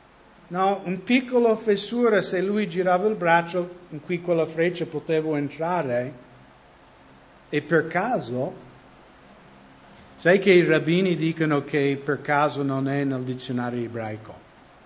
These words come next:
Nel senso che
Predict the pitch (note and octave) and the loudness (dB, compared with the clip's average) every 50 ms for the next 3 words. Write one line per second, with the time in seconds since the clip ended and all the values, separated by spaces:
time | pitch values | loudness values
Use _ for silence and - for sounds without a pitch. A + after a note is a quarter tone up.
0 | - - - - - - - - - - - - - - - - - - - - | -20 -20 -20 -20 -20 -20 -20 -20 -20 -20 -20 -20 -20 -20 -20 -20 -20 -20 -20 -20
1 | - - - - - - - - - - - - - - - - C#3+ C#3+ C#3 - | -20 -20 -20 -20 -20 -20 -20 -20 -20 -20 -20 -20 -20 -20 -10 -6 -4 -4 -2 -2
2 | D#3+ D#3+ D#3+ D#3+ D#3+ C#3 - - D3+ C#3+ C#3 C3+ C3 C3 | -4 -4 -2 -4 -6 -8 -4 -4 -2 -2 0 -2 -4 -4